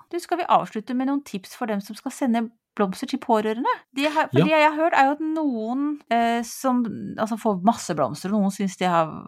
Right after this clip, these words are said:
Speaker 1: eh, liksom er nesten litt slitsomt, mens andre synes det er helt herlig. Er det sånn
Speaker 2: Mm.
Speaker 1: noe, <laughs> det har vært veldig sånn, eh, uklart spørsmål egentlig. Men skal man liksom tenke på at man kanskje ikke skal ha en kjempestor bukett for eksempel da?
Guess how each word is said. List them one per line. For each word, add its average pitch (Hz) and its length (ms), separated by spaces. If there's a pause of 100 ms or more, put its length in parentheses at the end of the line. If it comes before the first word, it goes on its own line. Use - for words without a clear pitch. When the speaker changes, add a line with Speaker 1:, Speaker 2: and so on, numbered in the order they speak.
(180)
Speaker 1:
eh, 165 200
liksom 170 340
er 170 60
nesten 170 320
litt - 260
slitsomt, 185 500
mens 180 120
andre 175 240
synes 165 200
det 170 100
er 165 120
helt 175 180
herlig. 185 440 (500)
Er 196 120
det 185 120
sånn 120 160
Speaker 2:
Mm. 104 60
Speaker 1:
noe, 90 240 (280)
<laughs> - 200 (340)
det 226 80
har 269 160
vært 247 80
veldig 202 260
sånn, 202 280 (840)
eh, 170 380 (160)
uklart 170 400
spørsmål 160 400
egentlig. 170 400 (420)
Men 233 300
skal 202 300
man 190 200
liksom 214 260
tenke 214 340
på - 100
at - 60
man 175 100
kanskje 175 260
ikke 98 120
skal - 260
ha - 100
en - 140
kjempestor 185 760
bukett 214 300
for 262 100
eksempel 285 360
da? 190 160